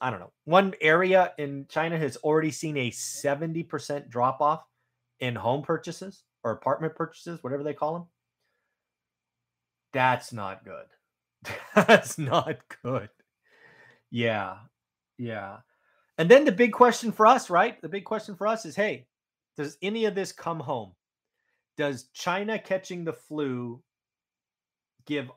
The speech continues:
our markets anything? That's a great question.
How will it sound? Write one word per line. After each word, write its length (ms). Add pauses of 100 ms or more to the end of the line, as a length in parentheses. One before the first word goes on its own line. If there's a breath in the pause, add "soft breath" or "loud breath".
our 240
markets 600 (160)
anything? 400 (760)
That's 220
a 60
great 440
question. 480